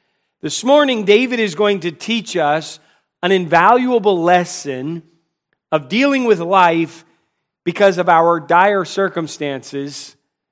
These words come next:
and the recognition that it's on us. Abraham Lincoln once said this, "I have often been driven to God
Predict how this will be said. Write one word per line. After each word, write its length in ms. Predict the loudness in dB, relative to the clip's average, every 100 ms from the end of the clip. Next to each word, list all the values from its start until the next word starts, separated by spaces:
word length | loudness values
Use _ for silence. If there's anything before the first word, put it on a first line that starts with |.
| _ _ _ _
and 200 | -6 -4
the 100 | 0
recognition 680 | 0 0 -2 -4 -4 -4 -4
that 140 | -2 -4
it's 200 | -6 -6
on 220 | -4 -4
us. 680 | -4 -6 -6 -12 -12 -12 -16 _ _ _ _ _ _ _ _ _ _ 0
Abraham 440 | 2 2 2 2
Lincoln 480 | 0 2 0 -2 -4
once 300 | -2 -2 -2
said 340 | -4 -2 -2 0
this, 300 | -2 -2 -2
"I 140 | -2
have 180 | -2 -2
often 600 | 4 4 4 -2 -4 -2
been 220 | -2 -4
driven 420 | -2 -2 -2 -4
to 80 | -4
God 440 | -2 2 2 2